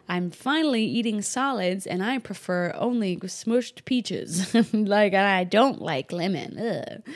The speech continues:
Two-year-old. And what is it called? Terrible twos. Don't tell me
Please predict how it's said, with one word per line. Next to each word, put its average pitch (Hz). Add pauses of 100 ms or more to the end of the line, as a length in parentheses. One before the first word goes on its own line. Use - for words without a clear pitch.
(440)
Two-year-old. 95 (380)
And 185
what 170
is 185
it 208
called? 214
Terrible 175
twos. - (540)
Don't 185
tell 185
me 170